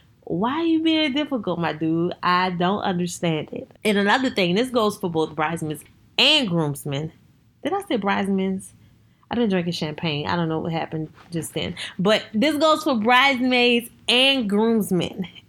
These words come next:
It's important to try not to have your own agenda. You know, I get so many ladies who don't live down here. They get married. So their bridesmaids, a lot of times, are coming from other cities.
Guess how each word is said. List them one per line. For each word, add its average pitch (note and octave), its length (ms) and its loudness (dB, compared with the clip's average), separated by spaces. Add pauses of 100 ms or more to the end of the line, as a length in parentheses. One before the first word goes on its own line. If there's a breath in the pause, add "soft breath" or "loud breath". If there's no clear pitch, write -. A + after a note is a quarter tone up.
It's A#3 280 4
important A3+ 840 2
to G3 380 2
try C#4+ 680 2
not A#3+ 520 0
to A#3 60 0
have G#3+ 380 2
your F#3 180 2
own G3 300 2
agenda. F3 760 0
You A3+ 160 0
know, G#3+ 420 2
I A3 100 0
get A#3 180 0
so B3+ 360 -2
many C4+ 280 2
ladies E3 640 2
who F3 260 -2
don't F#3 240 0
live G#3 140 -2
down D#3+ 260 0
here. D#3+ 220 2
They E3 120 0
get G#3+ 160 0
married. D#3+ 600 2
So D#3+ 500 0 (300 loud breath)
their G3+ 100 0
bridesmaids, G#3+ 1000 0 (220)
a F#3+ 60 2
lot G3 220 2
of B3 120 -2
times, F3+ 360 0
are E3+ 60 0
coming F3 300 0
from F3+ 180 -2
other - 200 -2
cities. F3+ 640 0